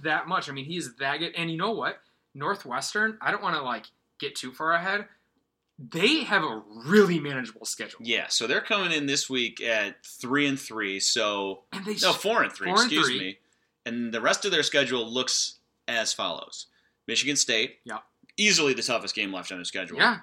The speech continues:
Speaker 2: At Nebraska.
Speaker 1: Win.
Speaker 2: Versus Purdue.
Speaker 1: Win.
Speaker 2: Versus Minnesota.
Speaker 1: Win.
Speaker 2: At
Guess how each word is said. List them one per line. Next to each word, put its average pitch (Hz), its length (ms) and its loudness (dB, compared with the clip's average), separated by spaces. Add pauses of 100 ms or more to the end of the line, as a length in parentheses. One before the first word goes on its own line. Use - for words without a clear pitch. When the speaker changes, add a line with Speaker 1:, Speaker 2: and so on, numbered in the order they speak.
(120)
Speaker 2:
At 139 240 4
Nebraska. 123 680 2
Speaker 1:
Win. 123 320 -2 (160)
Speaker 2:
Versus 127 280 0
Purdue. 110 680 -2
Speaker 1:
Win. 123 380 -8
Speaker 2:
Versus 110 220 -4
Minnesota. 98 680 2
Speaker 1:
Win. 120 420 -8
Speaker 2:
At 117 280 0